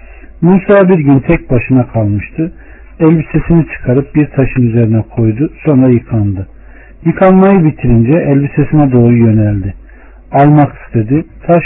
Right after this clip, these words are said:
elbisesini zıplatarak kaçırdı. Musa asasını alıp taşın peşine koştu ve "Ey taş elbisem, ey taş elbisem" diye söyleniyordu.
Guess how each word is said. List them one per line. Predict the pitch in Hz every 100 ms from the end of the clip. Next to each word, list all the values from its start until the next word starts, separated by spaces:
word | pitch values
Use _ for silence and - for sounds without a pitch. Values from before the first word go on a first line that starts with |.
| -
elbisesini | 143 131 123 123 - 117 113
zıplatarak | 147 160 127 - 120 139
kaçırdı. | - 113 - 104 98 95 - - - - - -
Musa | 135 143 - 165 170 175 -
asasını | 139 131 - 127 - 131 120
alıp | 120 143 - - - - -
taşın | 151 131 170
peşine | - 127 - 117
koştu | 110 - 110 - 156 165 147
ve | 131 160
"Ey | 160 147
taş | 131 113 -
elbisem, | 139 127 123 - 123 104 - - - - - 170
ey | 175 165
taş | - 120 -
elbisem" | 143 127 123 - 139 123
diye | 131 -
söyleniyordu. | 120 113 110 107 101 92 101